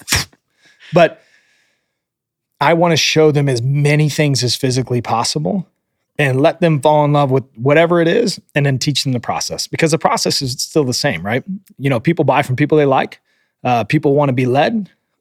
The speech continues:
Um, you know, people love people who are willing to work next to them, not preach at them. And so those fundamentals in business are really simple. So no matter what they love, I can teach them the fundamentals.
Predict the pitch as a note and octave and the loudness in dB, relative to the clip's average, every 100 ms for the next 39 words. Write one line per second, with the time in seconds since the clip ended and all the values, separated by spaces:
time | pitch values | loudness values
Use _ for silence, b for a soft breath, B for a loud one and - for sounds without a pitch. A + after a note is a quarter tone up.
0 | - A#2+ A#2 A2 G2+ G2 - _ C3 A#2 | -6 -4 -2 -2 -4 -8 -14 _ -4 -4
1 | - D3+ C#3+ C#3 C#3+ C3+ D3+ D3 C3+ C#3 | -2 0 2 4 2 0 -2 0 0 2
2 | B2+ C3+ C#3 C3+ C3+ C3 A#2+ B2+ - D3 | 2 2 0 -2 -2 -2 -2 -2 -2 -4
3 | - C#3+ C#3 D#3+ F3 B2 A2+ _ - D3 | -2 0 0 0 -2 -4 -6 _ -4 -4
4 | C3+ C#3+ C3+ F#2+ F#2 - _ _ _ _ | 0 0 0 -2 -2 -4 _ _ _ _
5 | _ C3 D3 D#3 D3+ E3 E3 C3+ D#3 D3+ | _ -2 2 2 2 0 0 0 0 -2
6 | G#2 A#2+ D3 D#3 F#2+ A#2+ C#3 G2+ - - | -2 -2 -2 -4 -2 -2 -2 -4 -8 -4
7 | D3 D3 - - _ _ _ _ _ _ | -4 -6 -10 -18 _ _ _ _ _ _
8 | _ _ - C3+ C3 C3+ C#3+ A#2 D3 - | _ _ -6 -2 0 0 0 0 -2 -2
9 | A2+ C#3+ - D3 C3+ B2+ - _ _ _ | -2 0 2 2 0 -6 -16 _ _ _
10 | _ C3+ C#3 D3 C3 F3+ - F#2+ - E2+ | _ -6 -2 -4 -4 -6 -6 -8 -12 -16
11 | D#2+ C#2 - - - | -16 -20 -20 -20 -20